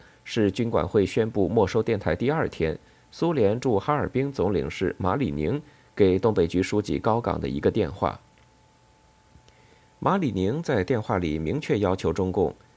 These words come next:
立即派人没收美、英、法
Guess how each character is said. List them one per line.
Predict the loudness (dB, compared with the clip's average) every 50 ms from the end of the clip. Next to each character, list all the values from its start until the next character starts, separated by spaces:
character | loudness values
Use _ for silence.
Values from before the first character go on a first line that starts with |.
| _ _
立 | -2 0 0 0
即 | 0 0 -2 -2
派 | 0 0 0 0
人 | 2 0 0 0 -2 0
没 | 0 0 0 2
收 | 2 4 4 4 4 2 -2
美、 | -4 0 0 2 2 0 -2 -6 -10 _
英、 | -4 -2 0 0 0 -2 -4 -8 -12
法 | -20 -12 -6 -4 -4 -2 -4 -6 -6